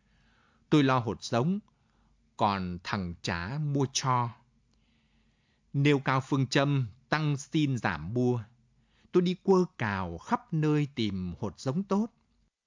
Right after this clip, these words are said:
Loại dưa sáp da vàng hượm như nghệ, chứ loại da xanh ruột bột ăn trắng ra làm sao,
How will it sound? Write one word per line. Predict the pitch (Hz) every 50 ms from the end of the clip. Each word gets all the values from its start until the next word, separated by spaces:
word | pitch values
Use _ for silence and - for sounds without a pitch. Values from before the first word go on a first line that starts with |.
| _ _ _ _ _ _ _ _ -
Loại | 127 123 120 107 92 95 110 117
dưa | 104 - 123 120 117
sáp | - - - 156 160 175 190 - -
da | - 107 - - 127 117
vàng | 104 101 98 82 80 78
hượm | 82 92 92 98 95 - -
như | 135 131 123 127 120
nghệ, | 110 101 101 101 92 87 87 - - - _ _ _ _ _ _ _ -
chứ | - 208
loại | 175 131 - 107
da | - 156 151 151
xanh | 139 - - 151 147 143 143 139
ruột | 120 - 131 113 - -
bột | 104 120 120 107 98 87 - _ _ _
ăn | - 143 143 135 131 -
trắng | - 156 117 135 180 208
ra | - 175
làm | 143 110 90 82
sao, | - - - 127 127 127 131 120